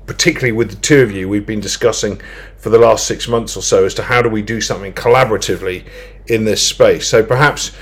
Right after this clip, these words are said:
let's just do sort of twenty seconds each on who you both are, and then perhaps I'll come back to you both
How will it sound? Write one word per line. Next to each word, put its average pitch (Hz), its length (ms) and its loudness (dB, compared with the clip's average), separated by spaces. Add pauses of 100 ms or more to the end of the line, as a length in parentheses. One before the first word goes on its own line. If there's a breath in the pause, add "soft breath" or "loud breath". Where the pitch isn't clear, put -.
(200 loud breath)
let's 160 200 6
just 175 180 0
do 156 160 4
sort 135 200 2
of - 220 -12
twenty 175 280 4
seconds 139 340 2
each 131 200 2
on 120 120 -2
who 127 60 2
you 117 160 0
both 110 260 4
are, 101 400 2
and 113 80 -6
then 113 140 0
perhaps 123 240 -2
I'll 113 80 4
come 117 260 0
back 101 260 0
to - 120 -10
you 110 60 -6
both 107 380 0